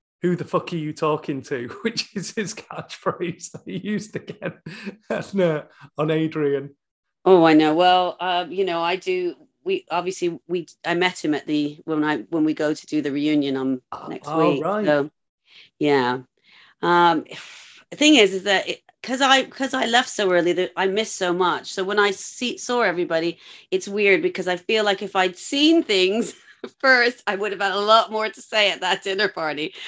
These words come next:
Speaker 2: But I was just like, "Oh, everybody, it's so nice to see everybody. It's great." But I probably, I probably would have been a bit less nice to a couple of people <laughs> if I'd seen
Speaker 1: <laughs>
Speaker 2: what I've seen, 'cause I've, yeah, I've been a bit annoyed with people.
Speaker 1: Matt and Whitney, I mean, I think it's obvious which way it's gonna,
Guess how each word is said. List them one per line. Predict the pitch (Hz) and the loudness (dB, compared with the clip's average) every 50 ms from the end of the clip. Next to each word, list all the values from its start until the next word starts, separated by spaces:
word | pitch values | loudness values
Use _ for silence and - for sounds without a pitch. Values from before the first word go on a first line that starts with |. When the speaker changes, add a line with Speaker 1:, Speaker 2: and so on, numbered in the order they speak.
| - - - | -14 -8 -2
Speaker 2:
But | 226 226 | 4 4
I | 233 240 240 | 6 6 6
was | 233 233 202 | 2 0 -4
just | 220 208 196 | -6 -6 -2
like, | 202 202 196 196 226 | 0 0 0 0 -2
"Oh, | 277 339 370 | -2 -2 0
everybody, | 339 320 330 311 330 262 311 302 302 | 0 0 0 -2 -4 -4 -4 -4 -4
it's | 294 262 254 - | -4 -6 -8 -10
so | - - 294 | -10 -6 -4
nice | 277 277 277 277 - | -2 -2 -2 -4 -8
to | 262 | -12
see | - - 269 262 262 | -8 -4 -2 0 0
everybody. | 262 226 240 214 226 214 214 | -2 -2 -4 -4 -2 0 0
It's | 202 196 - | 0 -2 -2
great." | - 247 226 214 190 - - - - - | 0 2 2 2 2 -2 -6 -16 -20 -6
But | _ 175 165 156 | _ 0 2 4
I | 185 196 202 | 4 4 2
probably, | 196 - 220 214 208 196 - 190 185 185 - - - - _ _ | 2 -2 -4 -4 -4 0 0 0 0 0 -2 -10 -20 -20 _ _
I | 220 240 240 | 2 2 4
probably | - 262 240 226 240 | 2 -2 -2 -2 -2
would | 208 208 208 | -2 0 0
have | 196 - | 2 2
been | 190 185 | 2 2
a | 180 | 2
bit | 170 185 180 175 | 2 0 0 2
less | 180 175 165 - - | 2 2 2 0 0
nice | 185 170 165 160 156 - | 0 0 0 0 -2 -4
to | - 156 | -6 -6
a | 151 | -6
couple | - - 139 - 143 | -4 -6 -6 -4 -6
of | 147 135 | -6 -6
people | - 147 139 - 135 139 | -4 -6 -6 -4 2 2
<laughs> | 185 190 | 2 2
if | - - - - | 2 -2 2 2
I'd | 285 262 - - | 2 2 0 -6
seen | - - - 247 247 233 226 - - 247 - - - - | -16 -8 -2 0 2 2 0 0 -4 -12 -14 -16 -8 -8
Speaker 1:
<laughs> | 226 175 - - | -8 -8 -8 -6
Speaker 2:
what | 196 208 190 - | -4 -2 0 0
I've | 185 180 185 190 | 0 0 0 -2
seen, | - 220 196 180 175 165 151 160 - - - - - - | -2 -2 0 2 2 0 -2 -4 -8 -14 -20 -20 -20 -10
'cause | - 196 175 | -6 -2 0
I've, | 180 170 180 180 202 | 2 2 2 2 2
yeah, | 196 180 165 170 | 2 2 2 2
I've | 165 | 0
been | 185 185 | 0 -2
a | 190 | 0
bit | - - 156 165 | 0 0 0 2
annoyed | 175 180 185 180 180 185 175 151 | 4 4 4 4 4 2 0 0
with | 160 151 | -4 -4
people. | - 151 143 143 143 143 139 147 165 165 - _ - - - - - _ _ _ | -4 -4 -4 -4 -6 -6 -6 -6 -8 -10 -14 _ -20 -20 -20 -20 -20 _ _ _
Speaker 1:
Matt | 220 254 247 208 | -2 -2 -2 0
and | 208 190 180 | 0 -2 0
Whitney, | 165 160 156 147 147 147 147 | 0 -2 -2 -4 -6 -6 -6
I | |
mean, | 143 151 156 151 160 | -6 -6 -6 -6 -6
I | 151 | -6
think | - 185 170 - | -6 -8 -6 -6
it's | 165 147 - 160 | -6 -6 -2 -2
obvious | 139 131 131 139 139 135 139 - | -2 -2 -2 -4 -6 -6 -6 -10
which | 143 139 - - | -12 -14 -12 -10
way | - 127 127 | -8 -8 -8
it's | 127 120 - | -8 -10 -10
gonna, | - 151 135 131 127 | -10 -10 -10 -10 -12